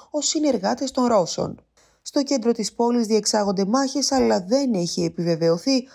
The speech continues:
αν πρόκειται για εμπλοκή των Ουκρανών με μονάδες επιθετικής αναγνώρισης των Ρώσων ή αν έχουν προωθηθεί μεγάλες ρωσικές μονάδες. Σημειώνεται ότι οι κάτοικοι στο Μπάκμουτ είναι σχεδόν εξ ολοκλήρου ρωσόφωνοι, που σημαίνει πως έχουν ρωσική εθνική συνείδηση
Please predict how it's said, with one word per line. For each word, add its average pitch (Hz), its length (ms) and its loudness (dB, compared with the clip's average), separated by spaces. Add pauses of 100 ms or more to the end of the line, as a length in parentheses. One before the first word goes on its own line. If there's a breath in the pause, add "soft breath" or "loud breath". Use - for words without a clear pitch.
(100)
αν 320 160 -2
πρόκειται 294 400 0
για 254 160 2
εμπλοκή 185 440 0
των 180 160 -2
Ουκρανών 214 500 0
με 160 120 0
μονάδες 165 500 0
επιθετικής 170 640 -6
αναγνώρισης 165 1000 -2
των 170 180 0
Ρώσων 240 520 0 (220 loud breath)
ή 294 120 0
αν 262 120 4
έχουν 277 300 2
προωθηθεί 247 580 0
μεγάλες 170 520 0
ρωσικές 160 480 -4
μονάδες. 208 760 -2 (180)
Σημειώνεται 220 840 2
ότι 262 180 2
οι 233 100 2
κάτοικοι 190 440 -2
στο 185 140 -4
Μπάκμουτ 240 580 -2
είναι 247 180 2
σχεδόν 233 360 0
εξ 226 240 -2
ολοκλήρου 185 580 -2
ρωσόφωνοι, - 760 -2 (380 loud breath)
που 285 120 -2
σημαίνει 294 420 0
πως 269 240 0
έχουν 277 320 0
ρωσική 226 480 -2
εθνική 180 360 -4
συνείδηση 233 720 -2